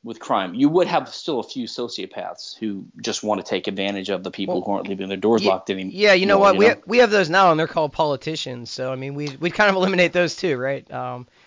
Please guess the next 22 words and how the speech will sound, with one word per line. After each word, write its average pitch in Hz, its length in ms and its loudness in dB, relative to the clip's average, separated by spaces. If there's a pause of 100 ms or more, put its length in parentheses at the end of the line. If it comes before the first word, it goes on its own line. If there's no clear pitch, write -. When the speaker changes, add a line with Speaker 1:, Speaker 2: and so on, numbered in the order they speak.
(400)
Speaker 1:
Correct. 131 520 2
Speaker 2:
Yeah. 170 140 2
Speaker 1:
Correct. 139 180 4
But 165 100 2
if 170 80 -2
we 185 140 4
imagine 190 380 0
a 131 40 -6
private 165 420 0
society, 123 600 -8
so - 180 -10
the, 107 180 -14 (140)
the 117 100 -10
state 165 320 -2
is 120 140 -4
gone, 98 340 -8
so 113 120 -12
there's 104 180 -8
no 117 260 -2
institutionalized 110 840 -6
crime. 95 320 -4
Speaker 2:
Right. 123 320 -2